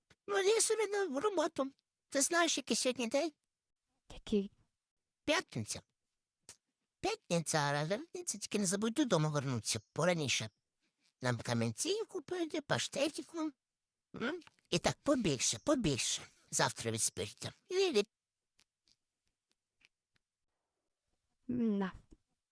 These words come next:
Speaker 1: Да, мамко. Завтра відспишся. А, а сьогодні треба спати.
Speaker 2: Мусічко. Але ж пора вставати.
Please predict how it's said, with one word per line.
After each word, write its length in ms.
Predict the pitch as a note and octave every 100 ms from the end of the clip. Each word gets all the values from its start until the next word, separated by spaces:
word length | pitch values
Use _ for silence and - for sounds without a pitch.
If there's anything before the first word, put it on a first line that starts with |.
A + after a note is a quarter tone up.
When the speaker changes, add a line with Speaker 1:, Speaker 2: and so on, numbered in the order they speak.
| _ _ _ _ - - _
Speaker 1:
Да, 220 | A#3+ F#4 F#4
мамко. 440 | E4+ D#4 - D4 - _ _ _ _ -
Завтра 380 | C4 F#4+ - F4
відспишся. 640 | D4 - B3 G#3 - A3 - _ _ _ - - - _ _ _ _ _ _ _ _ _ _ _ _ _ _ _ _ _ _ _ -
А, 180 | C4 - - _
а 80 | -
сьогодні 320 | - F4 G#4
треба 220 | D4+ A3+ G#3
спати. 500 | - D3 C#3 - - _ _ _ - - _ - _ _ _ _ _ _ _ _ _ _ _ _ _ _ _ _
Speaker 2:
Мусічко. 680 | A3 B3 - A3 - - - _ _ _ _ _ _ _ _ _ _ -
Але 320 | A#3 A#3+ A#3+
ж 80 | A3+
пора 200 | A3 G3+
вставати. 580 | G3 - A3+ B3+ D4